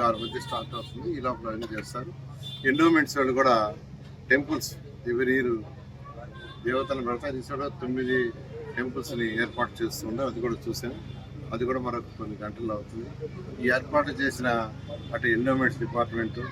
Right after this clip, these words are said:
మున్సిపల్ శాఖ, ఇరిగేషన్, పోలీస్, పోలీస్ వాళ్ళు కూడా వాహనాలు రద్దీ ఉండకూడదని వాహనాల పార్కింగ్ అన్నిటి కంప్లీట్గా పైన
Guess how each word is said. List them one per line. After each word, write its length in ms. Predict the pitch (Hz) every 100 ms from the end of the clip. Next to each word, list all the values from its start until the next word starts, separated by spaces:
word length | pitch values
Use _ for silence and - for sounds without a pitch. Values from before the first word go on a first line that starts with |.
| - - - - - - - - - -
మున్సిపల్ 380 | 113 - 127 117 120
శాఖ, 200 | 110 120 113 123 - - 523 - -
ఇరిగేషన్, 580 | - 120 123 - - 117 120 - - - - - -
పోలీస్, 340 | 139 131 - - - - -
పోలీస్ 300 | 139 165 170 156
వాళ్ళు 180 | 147 139 139
కూడా 160 | 165 196 - - - - 117
వాహనాలు 540 | 135 143 151 151 147 127
రద్దీ 240 | 117 131 127
ఉండకూడదని 500 | 123 120 117 117 156 185 - - - - 120
వాహనాల 340 | 127 147 143 -
పార్కింగ్ 360 | 123 123 127 120
అన్నిటి 280 | 127 131 - 117
కంప్లీట్గా 480 | 113 123 117 117 110
పైన 160 | 123